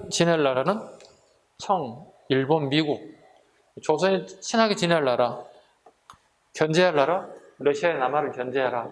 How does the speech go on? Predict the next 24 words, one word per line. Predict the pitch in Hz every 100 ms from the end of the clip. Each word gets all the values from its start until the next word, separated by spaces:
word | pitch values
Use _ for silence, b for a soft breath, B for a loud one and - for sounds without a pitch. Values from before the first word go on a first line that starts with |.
| - - B B B -
이걸 | 139 147
전 | 170
책에 | 170 196 196
내용이 | 170 143 135
사대부들하고 | - 214 208 196 180 156 131
유생들이 | 143 180 170
봤더니 | 147 143 147
어떻게? | 131 143 175 180
난리가 | 123 127 165 180
났다고. | 120 - 120 107 - - - - - - - -
예. | 120 117 b b b
김홍집 | - 165 180 165
찢어 | 196 196
죽이자, | 156 139 117 120 123
책 | - 202
다 | 180
해수해서 | 151 165 165 139
불태우라 | 139 131 170 151 123
요구하고 | 123 123 120
있다고. | - - 147 160 _ _ - b b b b b b b b _ _
자, | - 127 -
이만손, | - 196 202 190 180 160 135
영남 | 156 175 190
만인소. | 165 143 147 135 123 110